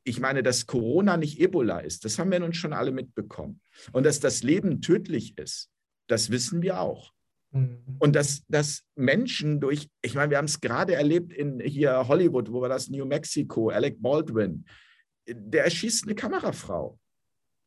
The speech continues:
Speaker 1: Weißt du, ich meine, da bist du Kamerafrau und, und, und schützt dich vor Corona wahrscheinlich, bist geimpft, getestet und sonst was und wirst aus Versehen erschossen.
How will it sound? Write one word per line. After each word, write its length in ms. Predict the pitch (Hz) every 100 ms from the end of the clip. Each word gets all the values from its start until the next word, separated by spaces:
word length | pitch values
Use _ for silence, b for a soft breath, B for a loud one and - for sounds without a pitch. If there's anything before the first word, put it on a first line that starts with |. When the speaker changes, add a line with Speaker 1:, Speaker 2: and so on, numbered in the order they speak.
| _ _ _ _ _ _ _ - - -
Speaker 1:
Weißt 240 | 147 165 180
du, 20 |
ich 100 | 160
meine, 120 | 151
da 80 | 160
bist 160 | 165 170
du 80 | 170
Kamerafrau 1000 | - 269 202 127 - 113 120 - - _ _ _ _
und, 320 | 165 170 -
und, 240 | 147 151 127
und 240 | 156 147
schützt 380 | - 208 208 -
dich 120 | 156
vor 220 | - 165
Corona 520 | - 139 139 214 165 131
wahrscheinlich, 640 | 139 - 156 151 147 120
bist 420 | 101 123 147 -
geimpft, 360 | 127 127 202 -
getestet 420 | 131 160 170 -
und 40 | 117
sonst 300 | 147 226 -
was 220 | 135 -
und 180 | 151 143
wirst 220 | 147 -
aus 160 | 123 -
Versehen 320 | 127 127 120
erschossen. 720 | 95 - 269 - - - -